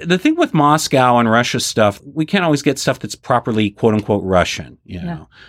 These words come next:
Speaker 1: But what we try to do is find stuff that looks like it. And very often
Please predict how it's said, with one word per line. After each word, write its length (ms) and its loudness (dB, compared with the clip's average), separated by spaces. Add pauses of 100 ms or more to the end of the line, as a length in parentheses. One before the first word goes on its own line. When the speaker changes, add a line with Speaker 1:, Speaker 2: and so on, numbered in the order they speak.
(140)
Speaker 1:
But 240 0
what 160 2
we 80 0
try 200 -2
to 60 -4
do 100 0
is 120 0
find 180 -2
stuff 180 -6
that 120 -10
looks 260 -4
like 220 0
it. 140 -8
And 140 -4
very 220 0
often 600 0